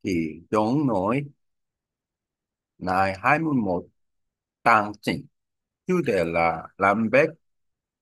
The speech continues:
và Convex và ý niệm, ý niệm của mình.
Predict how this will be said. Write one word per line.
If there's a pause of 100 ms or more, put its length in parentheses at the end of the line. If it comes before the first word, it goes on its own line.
(400)
và (1700)
Convex (1400)
và (1300)
ý
niệm, (960)
ý
niệm (880)
của
mình.